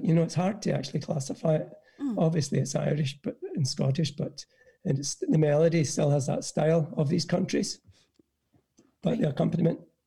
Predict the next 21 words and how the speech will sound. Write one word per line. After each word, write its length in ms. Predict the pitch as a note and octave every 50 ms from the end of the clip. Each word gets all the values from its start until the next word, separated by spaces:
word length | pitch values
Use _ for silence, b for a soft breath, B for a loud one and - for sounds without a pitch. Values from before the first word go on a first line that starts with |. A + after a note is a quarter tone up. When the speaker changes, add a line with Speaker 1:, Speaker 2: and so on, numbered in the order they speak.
| -
Speaker 1:
and 120 | B3 D3+ C#3+
the 60 | C3+
harmony 380 | - C#3+ C#3+ C#3+ D3 D#3 D3+ C#3+
has 160 | C3 C3+ -
totally 380 | - - D3+ C3+ C3+ - - -
changed 440 | - - - D3+ C#3+ C#3+ C3 C#3
over 180 | - D3+ C3+ C#3
the 100 | C3+ C#3
years. 320 | D3 D3 C3+ C3+ - - - _ _ b b b b b b b _ _ -
Speaker 2:
And, 200 | - A#3+ A3+ G#3 -
and 380 | - F#3+ F#3 F3+ E3+ E3 - _ _ _ _ _ _ _ _
you 180 | A3 F#3+ G3+ G3
want 180 | G#3+ G3+ -
more 240 | G#3 G#3 G3 G3 F#3 -
open 560 | G#3+ B3 - - A3 G3+ F#3+ F#3 F#3 F#3+ F#3 - _ _ -
harmonies 460 | - G3 F#3+ F#3 F3+ F3 E3+ F3 E3+
on 100 | F3 E3
the 80 | E3 D#3+
harp 360 | F3 - F3 F3 F3 - _ -
for 180 | - F#3+ F#3+
the, 260 | E3 D#3+ E3+ E3 D#3